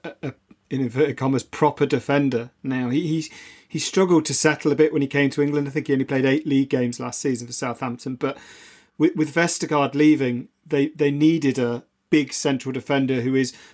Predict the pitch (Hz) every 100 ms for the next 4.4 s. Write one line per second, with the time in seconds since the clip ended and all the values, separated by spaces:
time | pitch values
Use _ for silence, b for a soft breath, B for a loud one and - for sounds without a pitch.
0 | - 147 139 170 165 151 135 139 135 147
1 | 139 127 - 151 165 - 160 131 127 143
2 | 123 123 B B B 160 156 _ _ -
3 | 156 175 151 143 143 147 139 - 123 139
4 | 143 135 - 160